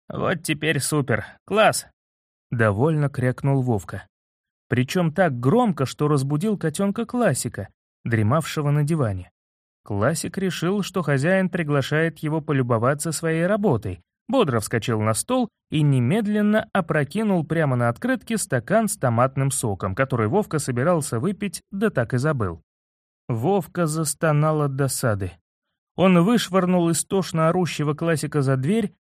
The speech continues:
забегал по комнате, бешено вращая глазами, потом снова плюхнулся на стул. Еле взял себя в руки. Итак, оставалась одна открытка.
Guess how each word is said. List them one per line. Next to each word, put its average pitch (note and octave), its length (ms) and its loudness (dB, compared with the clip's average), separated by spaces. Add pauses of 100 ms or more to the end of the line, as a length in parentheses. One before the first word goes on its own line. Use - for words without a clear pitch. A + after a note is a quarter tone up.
(100)
забегал D3+ 520 2
по F#3+ 160 -2
комнате, A#2+ 580 2
бешено C3+ 500 0
вращая C3+ 420 0
глазами, C3+ 560 0 (280)
потом B2 260 0
снова C3 340 2
плюхнулся C3+ 560 -2
на C#3 140 0
стул. G#2+ 360 -6 (560)
Еле C#3 440 2
взял D3 280 0
себя D#3 280 0
в D#3 60 -2
руки. A2 340 0 (880)
Итак, G#2+ 420 -4 (300)
оставалась C#3 720 -2
одна C#3 300 0
открытка. B2 580 -2